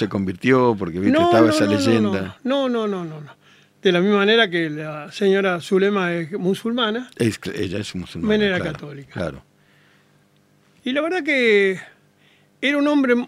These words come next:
Speaker 2: muy espiritual, digamos, él tenía un, hemos hablado muchas veces de esto.
Speaker 1: Porque Milei es un tipo espiritual también, yo digo, eh, bueno, es un economista,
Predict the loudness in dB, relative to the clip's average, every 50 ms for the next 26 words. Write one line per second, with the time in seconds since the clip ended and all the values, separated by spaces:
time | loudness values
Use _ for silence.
0 | -6 -4 -2 2 2 4 2 2 0 -2 -4 -2 -2 -2 -4 -4 -4 -4 -2 -2
1 | -2 -4 -4 -2 -2 0 0 0 -2 -4 -4 -2 -2 -2 -2 0 0 0 0 0
2 | -2 -2 -2 -4 -6 -8 -12 -16 _ _ _ _ _ _ _ _ _ _ _ _
3 | -4 -2 -2 0 0 0 0 0 0 2 0 0 -2 -2 -4 -6 -4 -4 -2 -4
4 | -4 -4 -4 -4 -4 -4 -6 -10 -14 -20 -20 _ _ _ _ -20 -20 -20 -20 _
5 | _ -2 0 2 2 2 4 2 2 2 0 0 -2 -4 -6 -6 -6 -4 -2 -2
6 | -2 -2 -4 _ -6 -4 -4 -4 0 2 4 4 4 2 -2 -2 -2 0 0 2
7 | 2 4 2 2 2 0 -2 -4 -8 _ _ -10 -6 -4 -4 -2 -4 -4 -6 -8
8 | -10 -12 -14 -18 _ _ _ _ _ _ _ _ _ _ _ _ _ -4 -4 -2
9 | -2 -2 -2 -2 -2 0 0 0 2 0 0 -2 -4 _ -4 -4 -4 -6